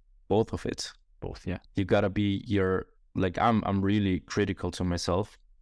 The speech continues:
Speaker 1: I'm my biggest critiker. But at the same time, you need to be self-compassionate, you know?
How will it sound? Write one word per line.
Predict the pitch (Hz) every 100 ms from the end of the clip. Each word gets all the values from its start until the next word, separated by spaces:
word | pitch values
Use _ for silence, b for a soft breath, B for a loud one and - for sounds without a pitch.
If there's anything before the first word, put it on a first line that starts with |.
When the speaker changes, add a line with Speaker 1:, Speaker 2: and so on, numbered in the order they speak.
| -
Speaker 1:
I'm | 98
my | 92
biggest | 87 101 95 -
critiker. | 110 110 117 135 139 b b b b _
But | - 98
at |
the | 98
same | - 110 107
time, | - 104
you | 98
need | 98 101
to | 92
be | 98
self-compassionate, | - 92 90 - 90 98 95 92 85
you | 90
know? | 87 95